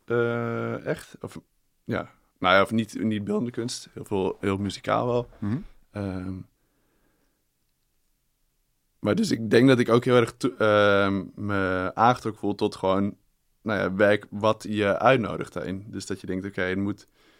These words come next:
Speaker 1: ja, je, je moet eigenlijk gewoon die uitnodiging krijgen en, en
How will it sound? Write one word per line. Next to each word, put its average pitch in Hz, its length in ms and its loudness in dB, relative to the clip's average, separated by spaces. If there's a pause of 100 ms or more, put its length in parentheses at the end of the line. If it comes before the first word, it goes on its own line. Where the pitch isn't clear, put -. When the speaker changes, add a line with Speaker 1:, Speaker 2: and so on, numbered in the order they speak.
(420)
Speaker 1:
ja, - 320 0
je, - 260 -4
je 107 120 -4
moet 120 180 2
eigenlijk 113 220 6
gewoon 117 140 -2
die 110 120 0
uitnodiging 123 480 4
krijgen 113 340 2
en, 110 200 -2
en 101 360 -4